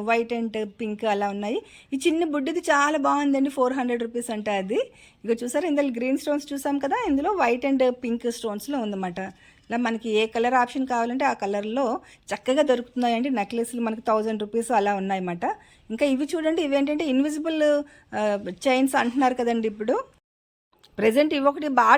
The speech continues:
ట్రెండింగ్‌లో ఉన్నాయి కదండి, ఈ ఇన్విజిబుల్ చైన్స్ అన్నవి. ఇవి కూడా వన్ ఫార్టీ రూపీస్ అండి. ఇవి చాలా తక్కువ రేట్లకు ఉన్నాయన్నమాట. వన్ ఫార్టీ రూపీస్కే మనకి ఇక్కడ అవైలబుల్గా ఉన్నాయి, సింపుల్గా ఉన్నాయి. ఇంకా ఇందులో కూడా హెవీ కావాలి అనుకుంటే ఇలా హెవీ పెద్ద పెండెంట్ ఉన్నవి కూడా ఉన్నాయండి.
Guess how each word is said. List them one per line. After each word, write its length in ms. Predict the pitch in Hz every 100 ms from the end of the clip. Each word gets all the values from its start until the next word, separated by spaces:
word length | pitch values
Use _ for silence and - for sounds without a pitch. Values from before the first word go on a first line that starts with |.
| 302
ట్రెండింగ్‌లో 460 | 233 262 285 302 277
ఉన్నాయి 200 | 262 262 254
కదండి, 340 | 233 233 339 523 - _ 208
ఈ 40 | 226
ఇన్విజిబుల్ 440 | 233 247 247 247 277 262
చైన్స్ 280 | 233 233 233
అన్నవి. 260 | 214 214 277 349
ఇవి 120 | 233 269
కూడా 120 | 320 294
వన్ 140 | 214 240
ఫార్టీ 240 | 330 311 302
రూపీస్ 260 | 277 311 302 277
అండి. 220 | 262 359 508 - _ -
ఇవి 160 | 226 233 247
చాలా 260 | - 262 302
తక్కువ 280 | 311 - 320 302
రేట్లకు 340 | 285 294 285
ఉన్నాయన్నమాట. 380 | 269 269 254 233 320 359
వన్ 160 | 220 240
ఫార్టీ 180 | 269 269 269
రూపీస్కే 320 | 285 277 311 277
మనకి 140 | 285
ఇక్కడ 140 | 262 240
అవైలబుల్గా 460 | 226 233 240 240 240 220
ఉన్నాయి, 240 | 220 277 359
సింపుల్గా 480 | 220 220 247 240 285 247
ఉన్నాయి. 340 | 233 220 269 554 - - -
ఇంకా 120 | 262 370
ఇందులో 220 | 285 311 330
కూడా 120 | 381 403
హెవీ 280 | 247 247 339 349
కావాలి 340 | 294 294 302 294
అనుకుంటే 300 | 277 294 381
ఇలా 120 | 339 339 247
హెవీ 180 | 277 269 -
పెద్ద 160 | 220 294
పెండెంట్ 420 | 285 269 285 277 277
ఉన్నవి 240 | 269 262 285
కూడా 120 | 311 254
ఉన్నాయండి. 480 | 240 220 202 240